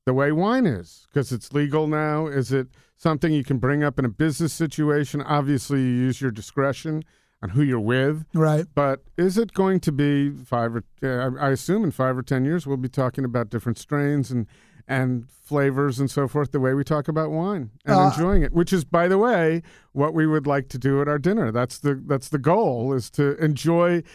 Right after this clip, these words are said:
Speaker 1: not just, "Hey, man, we're gonna do this."
Speaker 2: Yeah, <laughs> more brownies and
Speaker 1: Yeah, ex-,
Speaker 2: Cheetos. <laughs>
Speaker 1: exactly. It's to find ways, and that's why we haven't figured it out yet, not only the legality, but,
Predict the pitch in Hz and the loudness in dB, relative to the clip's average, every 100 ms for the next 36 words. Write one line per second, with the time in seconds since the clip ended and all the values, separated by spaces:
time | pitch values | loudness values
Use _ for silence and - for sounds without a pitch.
0 | - - 196 233 - 185 - 143 196 208 | -20 -2 0 0 2 0 0 -2 0 0
1 | 196 190 196 185 190 180 143 196 190 156 | 0 0 -2 -2 0 0 2 2 4 2
2 | 131 - - 143 226 185 262 302 294 339 | 2 2 4 6 6 6 4 4 4 4
3 | 294 170 175 202 202 170 175 180 170 165 | 0 -2 2 4 6 6 6 4 2 2
4 | - 160 165 - 147 160 156 185 - 185 | 2 2 2 0 2 0 2 -2 0 0
5 | 190 185 202 202 156 165 165 175 160 160 | 2 2 2 2 2 0 2 2 4 2
6 | 147 - 147 135 131 147 143 117 113 - | 0 0 0 0 0 0 0 -2 -2 -6
7 | _ - 147 135 147 156 156 151 127 131 | _ -16 -12 -10 -2 0 2 0 0 0
8 | 131 120 143 147 117 101 104 - 131 | 0 0 0 0 -2 -6 -8 -2 -2